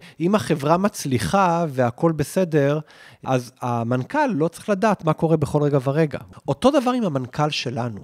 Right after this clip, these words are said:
עם ה-executive function. כל עוד האדם שורד, מה זה שורד? תקשיבו, מספיק שהוא אוכל,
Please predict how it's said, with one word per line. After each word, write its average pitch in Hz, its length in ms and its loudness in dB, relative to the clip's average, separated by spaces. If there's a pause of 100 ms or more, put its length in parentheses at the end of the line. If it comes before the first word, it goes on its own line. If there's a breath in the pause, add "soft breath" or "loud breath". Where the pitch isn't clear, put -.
(120)
עם 117 120 -8
ה-executive 117 640 -6
function. 107 320 -8 (380 loud breath)
כל 254 140 -2
עוד 247 140 -2
האדם 156 340 0 (120)
שורד, 123 640 -2 (1300)
מה 143 160 -2
זה 247 80 -4
שורד? 117 420 -4 (100)
תקשיבו, 247 340 0
מספיק - 280 -8
שהוא 214 200 -4
אוכל, 160 460 -2